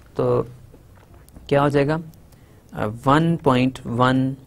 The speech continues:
नाइन नाइन नाइन एट फ़ोर, ठीक है, आ, वन पॉइंट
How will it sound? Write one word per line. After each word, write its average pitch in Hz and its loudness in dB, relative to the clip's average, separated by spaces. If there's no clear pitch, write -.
नाइन 123 0
नाइन 113 -2
नाइन 117 -6
एट 120 -4
फ़ोर, 123 -4
ठीक 143 -8
है, 302 -12
आ, 120 -4
वन 127 -4
पॉइंट 110 -6